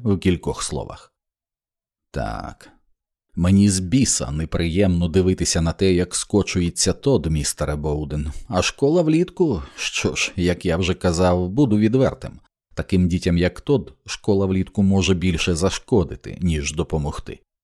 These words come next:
Типовий літній збір старших класів — це зоопарк. Збіговисько всіх мавп і реготливих гієн плюс повний набір птахів Додо.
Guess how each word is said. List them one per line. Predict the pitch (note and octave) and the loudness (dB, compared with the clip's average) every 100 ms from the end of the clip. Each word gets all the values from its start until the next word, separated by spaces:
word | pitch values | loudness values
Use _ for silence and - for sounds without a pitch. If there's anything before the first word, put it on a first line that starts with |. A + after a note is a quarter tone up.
| _ - | _ -6
Типовий | F#3 F#3+ E3+ D#3 | 0 4 6 6
літній | D#3 C3+ C3 A#2+ | 4 4 4 4
збір | A2+ B2 G#2+ F#2 | 2 2 2 0
старших | - G2 - F2 - | 0 -2 0 -4 -4
класів — | - G2 F#2+ - D#2+ E2 | -2 2 2 2 -2 -2
це | - F3 | 0 2
зоопарк. | G#2 A2 G2 F2+ - G#2 - - _ | 4 4 4 2 -4 -8 -10 -20 _
Збіговисько | C3+ A#2+ C#3+ C3+ C3 A2+ - A#2+ A2 | -4 2 4 4 4 2 2 2 2
всіх | G2 - A2 - | 0 0 0 2
мавп | A2+ A#2 G#2+ - | 4 4 2 2
і | G2+ | 2
реготливих | G2+ G2 G#2 A2 G#2 G2 - | 4 4 2 2 2 2 2
гієн | F#2 G2 F#2+ A2 B2 A2+ | 2 4 4 4 4 2
плюс | - G2 - | 2 0 0
повний | - A2 A2 G#2 | 0 2 4 6
набір | G2+ F#2+ G2+ G2 | 4 2 0 0
птахів | - E2+ - G#2 G2+ | -4 -10 -4 0 0
Додо. | E2+ G2+ F#2 F2 C2 | 2 0 0 -2 -4